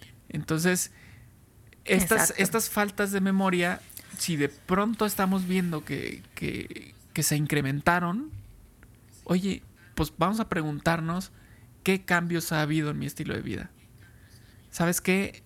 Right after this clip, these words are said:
Speaker 1: Es que ha
Speaker 2: Ujú,
Speaker 1: sido una
Speaker 2: ujú.
Speaker 1: semana muy tensionante y por ende, además del estrés,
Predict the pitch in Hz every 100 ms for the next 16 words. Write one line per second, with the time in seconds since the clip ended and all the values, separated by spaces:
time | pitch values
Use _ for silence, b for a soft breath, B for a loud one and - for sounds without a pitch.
0 | - - 165 - 175 190 170 226 185 175
1 | 175 185 185 151 156 160 160 175 B B
2 | B - 160 180 233 247 214 180 - 151
3 | 143 147 147 170 233 - - - - -
4 | - - - - - - 165 - 151 151
5 | 160 160 165 127 135 160 180 - 147 160
6 | 160 170 160 - 170 165 -